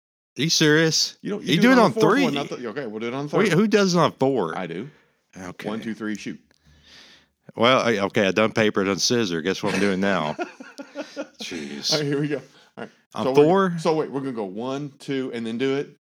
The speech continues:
Speaker 2: We'll do it your
Speaker 1: One,
Speaker 2: way.
Speaker 1: two, three.
Speaker 2: On three, we're doing it.
Speaker 1: Yes.
Speaker 2: Got it. Okay. All right.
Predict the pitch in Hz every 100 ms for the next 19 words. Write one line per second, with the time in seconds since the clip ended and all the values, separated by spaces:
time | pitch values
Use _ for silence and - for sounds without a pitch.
0 | _ - 127 143 104 113 87 135 123 117
1 | - 175 120 76 _ _ 113 117 165 165
2 | 139 123 123 107 78 78 _ 131 262 294
3 | - 92 85 85 127 202 262 - 226 294